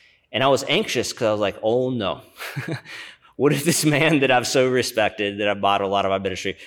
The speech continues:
what if I learn, what if I'm about to learn that who he was in private is totally different than who he was in public? Been there tons of time. I was preparing my s-, my spirit to get crushed yet again. And then I read, and Eric talked about his dad. It wasn't always perfect. They had issues, this and this and this. And I'm just gonna go,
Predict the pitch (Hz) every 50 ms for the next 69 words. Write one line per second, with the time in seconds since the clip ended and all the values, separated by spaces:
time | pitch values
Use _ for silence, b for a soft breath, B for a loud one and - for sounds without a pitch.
0 | B B _ - 95 110 120 - - 123 117 139 139 120 104 104 117 147 156 120
1 | 92 80 87 107 123 127 - _ _ _ _ _ _ 104 120 151 151 135 123 110
2 | 95 107 110 127 135 - 143 117 101 98 92 95 98 98 95 92 90 107 110 107
3 | 104 101 101 95 107 95 - - 95 87 87 85 90 87 87 85 - - - 98
4 | 92 92 90 80 90 85 - 92 82 78 80 85 82 82 80 92 85 85 82 82
5 | 80 - 76 - 90 85 - - - _ _ 104 107 113 107 92 85 78 73 -
6 | - - - - 107 98 95 98 90 - 80 - - 85 78 78 - - - b
7 | b b b b - 117 120 - - - 131 - - - 120 120 120 120 113 107
8 | 95 90 90 87 87 - - - - _ - 92 95 95 92 90 87 82 - -
9 | - - 101 101 104 101 - - 98 87 95 - - - - - 107 90 85 -
10 | - - - b b b b b b b _ - 90 90 82 80 76 73 71 73
11 | 92 92 _ b b b b b b b 135 160 185 220 220 180 117 110 110 120
12 | 120 113 110 120 123 - - 123 117 127 117 120 120 120 - - 101 104 107 113
13 | 113 120 120 113 117 123 113 - - - 107 101 - 117 107 - 98 101 113 120
14 | 120 95 95 - - 110 110 107 98 87 95 - 117 104 104 95 - 120 113 98
15 | 90 90 95 - - 87 85 92 - - - 92 95 - 117 113